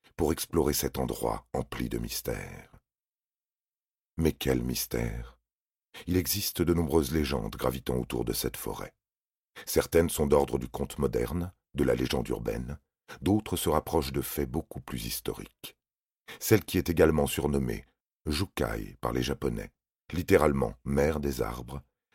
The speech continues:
a servi pendant un temps comme mouroir. On dit qu'au Moyen Âge, cette forêt avait un pouvoir bien particulier.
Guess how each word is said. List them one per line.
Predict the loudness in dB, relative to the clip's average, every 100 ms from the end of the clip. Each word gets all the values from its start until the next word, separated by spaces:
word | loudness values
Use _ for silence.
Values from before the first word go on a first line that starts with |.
| -2
a | 0
servi | 4 2 2
pendant | 0 2 2
un | 2
temps | 0 -2 -2
comme | -4 -4
mouroir. | -6 -6 -6 -8 -8 -12 -16 _ _ _ _ _ _ _ _ -6
On | -2
dit | -2 -2
qu'au | 0
Moyen | 2 2 2
Âge, | 0 0 -4 -8 -12 _ _ _ -4
cette | 0 2
forêt | 4 6 6
avait | 4 2
un | -2
pouvoir | -6 -4 -2 -2
bien | -2 -4
particulier. | -4 -8 -8 -12 -10 -12 -12 -14